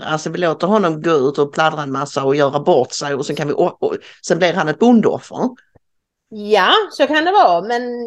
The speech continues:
Speaker 2: tror vi att Expressen kommer att sluta granska detta för att Baudin går? Men
Speaker 1: Nej, alltså, nej, jag tror inte det.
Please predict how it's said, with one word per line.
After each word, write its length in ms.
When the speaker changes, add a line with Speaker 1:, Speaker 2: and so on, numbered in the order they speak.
Speaker 2:
tror 200
vi 120
att 120
Expressen 440
kommer 160
att 60
sluta 380
granska 360
detta 260
för 100
att 140
Baudin 800
går? 500
Men 140
Speaker 1:
Nej, 460
alltså, 280
nej, 520
jag 160
tror 200
inte 140
det. 160